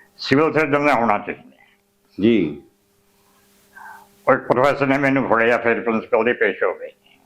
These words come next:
Speaker 2: ਹੂੰ।
Speaker 1: ਵੀ ਜੀ ਮੈਡੀਕਲ, ਉਹ ਕਹਿੰਦੇ, "ਮੈਡੀਕਲ ਆਪਾਂ ਕਰਾ ਲੈਂਦੇ ਆ।"
Speaker 2: ਹੂੰ।
Speaker 1: ਸਰਦਾਰ ਸੀ, ਇਸ ਤਰ੍ਹਾਂ ਹੀ ਬੋਲਦੇ, "ਆਪੇ ਕਰਾ ਲੈਂਦੇ।"
Speaker 2: ਹੂੰ, ਹੂੰ।
Speaker 1: ਹੈਂ?
Speaker 2: ਹੂੰ।
Speaker 1: ਉਹਨੇ ਟੈਲੀਫੋਨ ਚੱਕਿਆ ਜੀ, ਉੱਥੇ ਉਦੋਂ ਪ੍ਰਿੰਸੀਪਲ ਮੈਡੀਕਲ ਅਫਸਰ ਹੁੰਦਾ ਸੀ,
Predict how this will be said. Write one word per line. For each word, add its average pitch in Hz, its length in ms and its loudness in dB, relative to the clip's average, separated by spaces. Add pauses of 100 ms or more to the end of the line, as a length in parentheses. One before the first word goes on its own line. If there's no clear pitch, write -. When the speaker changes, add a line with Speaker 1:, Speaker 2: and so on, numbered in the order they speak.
(200)
Speaker 2:
ਹੂੰ। 82 400 0 (640)
Speaker 1:
ਵੀ 107 80 2
ਜੀ 110 180 2
ਮੈਡੀਕਲ, 107 560 0 (180)
ਉਹ 127 120 0
ਕਹਿੰਦੇ, 139 220 0
"ਮੈਡੀਕਲ 135 400 0
ਆਪਾਂ 135 260 0
ਕਰਾ 120 220 0
ਲੈਂਦੇ 113 360 -2
ਆ।" 147 480 0
Speaker 2:
ਹੂੰ। 82 420 -10 (760)
Speaker 1:
ਸਰਦਾਰ 107 440 0
ਸੀ, 101 180 0
ਇਸ 104 140 -2
ਤਰ੍ਹਾਂ 104 180 -2
ਹੀ 85 40 -8
ਬੋਲਦੇ, 80 360 -4
"ਆਪੇ 117 220 -4
ਕਰਾ 165 200 -2
ਲੈਂਦੇ।" 170 360 -8
Speaker 2:
ਹੂੰ, 95 460 -6
ਹੂੰ। 82 320 -4
Speaker 1:
ਹੈਂ? 175 220 0 (140)
Speaker 2:
ਹੂੰ। 80 440 -6 (300)
Speaker 1:
ਉਹਨੇ 135 200 2
ਟੈਲੀਫੋਨ 131 500 0
ਚੱਕਿਆ 131 340 -2
ਜੀ, 147 160 0
ਉੱਥੇ 143 360 0
ਉਦੋਂ 135 300 0
ਪ੍ਰਿੰਸੀਪਲ 127 520 -2
ਮੈਡੀਕਲ 123 540 -2
ਅਫਸਰ 110 280 -4
ਹੁੰਦਾ 98 300 -6
ਸੀ, 90 180 -20